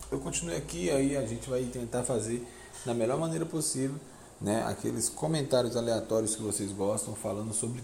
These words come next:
tudo, e tem muita coisa pra falar, né? Saiu o filme Venom, tá saindo aí Spider-Man, tá saindo um monte de coisa, aconteceu um monte de coisa da, que a gente gosta de tá conversando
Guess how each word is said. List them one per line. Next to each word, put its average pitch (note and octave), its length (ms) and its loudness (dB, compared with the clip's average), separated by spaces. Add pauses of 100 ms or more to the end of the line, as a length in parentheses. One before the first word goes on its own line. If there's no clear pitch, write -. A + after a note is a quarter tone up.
tudo, D3 240 2
e D3 40 -2
tem E3 180 0
muita D#3+ 420 6
coisa C#3+ 260 2
pra C#3 160 0
falar, C3 480 2 (300)
né? A#2 220 2 (140)
Saiu D3+ 200 4
o - 20 4
filme D3 320 2
Venom, G#2+ 720 0 (640)
tá A#2+ 140 4
saindo B2 380 2
aí A#2+ 200 4
Spider-Man, A2+ 760 0 (1000)
tá A2+ 140 2
saindo A#2 720 4 (460)
um A#2 120 2
monte D3+ 460 4
de C#3+ 140 0
coisa, C3+ 500 4 (480)
aconteceu C3+ 640 -2
um A2+ 160 -4
monte E3 320 2
de D3+ 140 -2
coisa C#3 460 2 (380)
da, A2+ 140 2 (300)
que B2 120 0
a A2+ 140 6
gente B2 260 -2
gosta A2+ 480 2
de A2+ 100 -8
tá A#2 160 -4
conversando G#2+ 680 -2